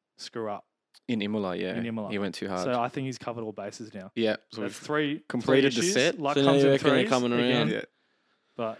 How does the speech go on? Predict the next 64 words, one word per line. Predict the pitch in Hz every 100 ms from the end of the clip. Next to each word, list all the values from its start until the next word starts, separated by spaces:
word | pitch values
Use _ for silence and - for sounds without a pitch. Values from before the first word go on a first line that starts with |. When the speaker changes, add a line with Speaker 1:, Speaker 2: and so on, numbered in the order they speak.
| 131
Speaker 1:
yeah, | 110 107
we, | 113 113
we | 131 123
shall | - 147
see. | 160 -
Speaker 3:
No, | - 127 120
I | 123
don't | 120
know. | 117 117 110 - - - - -
I | 120
reckon | 120 117 117 107 104 - _ _ _ _ _ -
your | 120
strategy, | - 151 151 156 135
I | 135
reckon, | 156 147
out-, | 123 127 -
uh, | 123 113
actually, | 107 - 110
no, | 104
your | 104 107
reliability | 110 107 104 104 101 101
at | 98
the |
moment | 98 95 95
would |
be | 95
the | 95
worst, | 90 92 -
but | 107
you | 110
guys | 110
are | 101
pretty | - - - 110 98
poor | - 90
when | 87
it |
comes | - -
to | -
strategy. | - 90 92 92 98 _ 113
Speaker 2:
Oh, | 98 92 _ -
mate. | 110 110 _ _ _ _ _ _ -
Speaker 3:
So | 165
you've | 185 180
only | 220 247
got | 202
one | 135 131 143
out | 131 131
of |
the | 113
three. | 104 117 123 110
Like, | - 120 135 -
this | 226 175
is | -
so | - 175 196 139
Speaker 2:
<laughs> |
Speaker 3:
far | 135 135 123
off. | 120 131
I |
don't | 143 170
reckon | 143 131 131
he's, | 117
I | - 160
actually | 170 143 131
reckon | 117 110 101